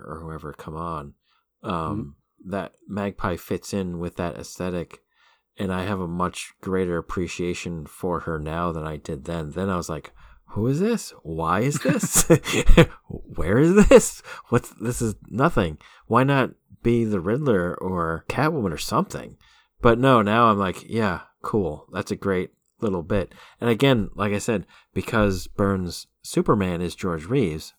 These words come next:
Speaker 1: his Batman is Adam West. With, you know, a, a, a bomb strapped to his belt, but still. <laughs>
Speaker 2: Some days you just can't get rid of a bomb.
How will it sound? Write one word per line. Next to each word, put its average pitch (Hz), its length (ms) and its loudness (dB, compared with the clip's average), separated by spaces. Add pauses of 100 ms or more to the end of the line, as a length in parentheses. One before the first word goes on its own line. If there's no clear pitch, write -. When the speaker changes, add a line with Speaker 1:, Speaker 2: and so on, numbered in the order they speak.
(100)
Speaker 1:
his 104 140 2
Batman 95 680 2
is 90 160 -6
Adam 78 220 -8
West. - 340 -10 (500)
With, 123 320 0 (120)
you 123 100 -4
know, 92 140 -2
a, 95 260 0 (140)
a, 131 80 2 (220)
a 135 60 4
bomb 135 420 12
strapped - 360 -2
to - 80 -6
his 78 80 -4
belt, 80 380 -6
but 101 120 -4
still. - 280 2
<laughs> - 1500 2
Speaker 2:
Some 160 200 4
days 151 160 6
you 139 40 0
just 143 140 -4
can't 135 160 0
get 160 80 0
rid 165 120 4
of 131 60 2
a 110 40 -2
bomb. 101 280 -4